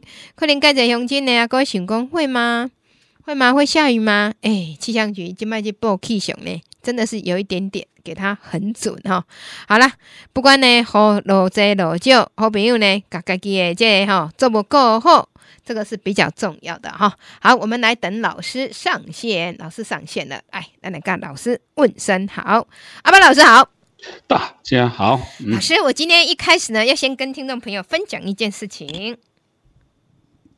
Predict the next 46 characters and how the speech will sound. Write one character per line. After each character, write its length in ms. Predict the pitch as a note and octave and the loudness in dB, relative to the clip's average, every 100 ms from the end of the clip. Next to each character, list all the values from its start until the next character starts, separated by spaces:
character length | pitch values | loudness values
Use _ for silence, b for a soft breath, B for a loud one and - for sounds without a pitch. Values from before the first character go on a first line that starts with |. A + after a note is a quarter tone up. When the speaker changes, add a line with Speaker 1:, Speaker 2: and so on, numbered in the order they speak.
| _ _ _ _ _ - | _ _ _ _ _ -8
Speaker 1:
我 60 | |
来 120 | A3+ | -6
分 200 | F#3+ F#3 | -6 -6
享 160 | G#3+ D#3+ | -4 -6
一 40 | |
下， 120 | D3+ - - _ _ | -8 -18 -20 _ _
因 120 | G#3 | -10
为 100 | F#3+ | -8
呢， 160 | F#3+ F#3+ | -8 -6
我 100 | C4 | -2
发 140 | C#4 | 0
现 140 | A3 F3+ | -2 -2
讲， 240 | G#3 G#3+ - B B - | -4 -6 -10 B B -12
啊， 300 | F3+ B B B B B B B B _ | -10 B B B B B B B B _
出 140 | A#3+ | -8
去 120 | B3 | -4
外 180 | A#3 A3 | -2 -2
面 100 | A3+ | -2
有 160 | F#3+ E3+ | -4 -4
时 60 | |
候 180 | G3 G3 | -4 -2
认 160 | G#3+ G#3 | -4 -4
识 160 | G3 | -6
一 80 | F#3+ | -8
些 160 | F#3+ F3 | -6 -6
人 100 | E3 | -6
还 120 | E3 | -8
是 80 | F3+ | -10
不 180 | F3+ - | -12 -14
错 220 | G3 G#2 | -14 -14
的。 180 | C#3 E3+ | -14 -8
前 120 | C4 | -4
两 160 | C#4 G#3+ | -4 -2
天 200 | A#3 B3+ | 0 0
呢， 240 | A#3 G#3 | 2 0
咱 120 | A3+ A3+ | 0 -2
有 80 | |
一 40 | F#3 | -4
个 420 | E3 D#3 D3+ D3+ _ | -6 -6 -10 -14 _
住 80 | C#4+ | -2
伫 100 | C4+ | 0
咧 180 | F#3+ G3 - | -2 -6 -4
水 160 | B3+ | -4
若 140 | A#3+ F#3 | -4 -8
吼， 260 | F3 D#3 | -10 -12
他， 220 | - D4 | -6 -2